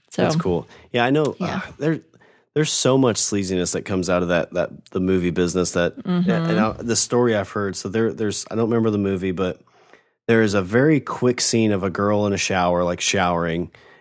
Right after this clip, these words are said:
Speaker 2: and I think it's a full, like, completely naked scene.
Speaker 1: Mm-hmm.
Speaker 2: And it's like, the, the scene's less than thirty seconds.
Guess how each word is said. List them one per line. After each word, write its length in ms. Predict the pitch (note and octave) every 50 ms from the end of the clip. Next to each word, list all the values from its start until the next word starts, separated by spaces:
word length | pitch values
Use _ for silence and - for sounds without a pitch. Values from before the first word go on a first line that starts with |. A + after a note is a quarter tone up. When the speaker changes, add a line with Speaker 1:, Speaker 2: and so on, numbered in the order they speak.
| _ _
Speaker 2:
and 140 | - G2+ F#2+
I 120 | - - F3
think 200 | - - F3+ -
it's 140 | - - -
a 60 | A2
full, 340 | F#2 - - A#2 A2 G#2+ G#2
like, 180 | G2+ G2 F#2 -
completely 420 | - F#2+ F2+ - - A2 F2 F#2+ G2
naked 360 | F#2+ G2 F#2+ F2+ G2+ F2+ -
scene. 520 | - - G2+ F#2+ F2+ E2+ E2+ E2+ E2+ E2+ - _ _ _ -
Speaker 1:
Mm-hmm. 500 | F#3 F#3 F3+ G3 F3 E3+ E3 E3+ E3+ -
Speaker 2:
And 380 | A#2 A2+ A2 G#2+ G#2 G#2 G2+ -
it's 220 | - A2+ - -
like, 200 | - G#2+ G2+ F#2 - _ _ _ _ - _
the, 140 | - A#2 A2 G#2 - -
the 100 | B2 A#2
scene's 380 | - - - D3+ D#3 D3 B2+ A#2+
less 160 | B2 A#2 -
than 180 | - G#2+ G2 F2
thirty 300 | - G2 G2 F#2 F2 E2+
seconds. 680 | - - E2+ E2 D#2+ E2+ D2+ D2+ - - - -